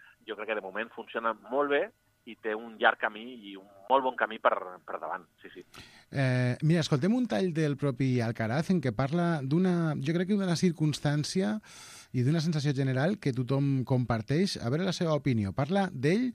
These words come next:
Speaker 2: i de la figura de, de Rafa Nadal. Escoltem un segon i, i ho comentem.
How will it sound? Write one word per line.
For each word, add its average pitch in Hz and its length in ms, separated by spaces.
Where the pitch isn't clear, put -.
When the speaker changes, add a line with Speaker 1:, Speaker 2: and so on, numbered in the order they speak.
Speaker 2:
i 127 80
de 131 80
la 123 100
figura 151 340
de, 160 200
de 139 120
Rafa 135 280
Nadal. 67 300
Escoltem 143 380
un 208 80
segon 185 280
i, - 220
i 135 100
ho 120 60
comentem. 110 460